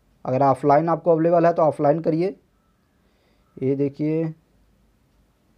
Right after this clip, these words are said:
यही है, वाट-, ये रिले है, फोर चैनल का रिले है हमारे पास, फोर चैनल, टू चैनल, वन चैनल। ये देखिए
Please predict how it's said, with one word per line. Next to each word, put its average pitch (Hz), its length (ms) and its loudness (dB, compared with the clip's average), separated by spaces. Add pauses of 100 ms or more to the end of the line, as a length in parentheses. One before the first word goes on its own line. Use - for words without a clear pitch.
(220)
यही 139 220 0
है, 180 140 -2
वाट-, 131 560 -6
ये 151 180 2
रिले 135 320 2
है, 190 140 4
फोर 147 300 0
चैनल 156 320 2
का 160 120 2
रिले 139 280 0
है 165 80 0
हमारे 156 220 -2
पास, 165 280 -4 (100)
फोर 143 160 2
चैनल, 156 300 0
टू 147 240 -4
चैनल, 160 300 0
वन 139 200 2
चैनल। 156 300 -2 (540)
ये 143 80 -6
देखिए 139 460 -2